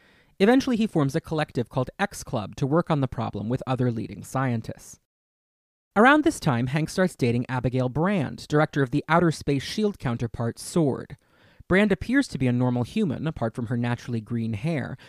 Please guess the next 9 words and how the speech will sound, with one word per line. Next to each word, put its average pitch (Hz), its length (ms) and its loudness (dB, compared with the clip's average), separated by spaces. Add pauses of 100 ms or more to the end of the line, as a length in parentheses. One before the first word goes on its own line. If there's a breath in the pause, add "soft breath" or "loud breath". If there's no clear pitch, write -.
but 190 100 0
is 185 80 4
actually 208 340 0
half 240 340 -2
human 135 340 0
mutant 131 420 -4
and 170 140 -2
half 127 380 -6
alien. 147 520 -2